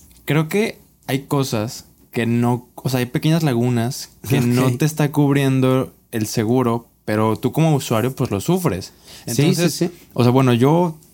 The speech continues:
Speaker 1: digo, yo sé que a lo mejor no puedes tú decirlo, a lo mejor no piensas igual, está bien, pero a lo que estoy viendo es que a veces sí conviene ser
Speaker 2: El,
Speaker 1: un poco mañoso con el seguro,
Speaker 2: el te-, el tema, el
Speaker 1: porque
Speaker 2: tema del, el tema del seguro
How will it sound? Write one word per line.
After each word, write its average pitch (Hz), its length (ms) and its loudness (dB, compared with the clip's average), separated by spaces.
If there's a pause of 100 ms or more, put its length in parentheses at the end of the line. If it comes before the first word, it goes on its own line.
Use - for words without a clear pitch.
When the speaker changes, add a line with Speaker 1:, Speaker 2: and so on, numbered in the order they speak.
(240)
Speaker 1:
digo, 151 380 0
yo 117 180 0
sé 135 140 -4
que - 80 -2
a - 20 0
lo 123 80 0
mejor 113 240 -2
no 113 160 -2
puedes 113 240 -2
tú 123 100 -2
decirlo, 117 380 0
a 120 40 0
lo 110 60 -4
mejor 120 220 -2
no 160 140 0
piensas 170 260 0
igual, 131 300 2
está 127 220 -2
bien, 127 180 0
pero 107 340 0
a 110 80 0
lo 110 140 0
que 113 60 -2
estoy 175 220 0
viendo 135 500 0
es 113 160 -4
que 143 260 0
a 110 80 -2
veces 123 440 -4 (120)
sí - 340 -2
conviene 156 600 2
ser 147 120 0
Speaker 2:
El, 139 40 4
Speaker 1:
un 156 100 2
poco 151 220 0
mañoso 110 500 2
con 165 160 2
el 107 80 2
seguro, 101 440 2
Speaker 2:
el 156 80 2
te-, - 20 0
el 143 120 -2
tema, 180 340 2
el 156 160 -2
Speaker 1:
porque 135 120 2
Speaker 2:
tema 170 180 2
del, 196 260 0
el 135 120 0
tema 151 220 2
del 175 140 2
seguro 147 760 2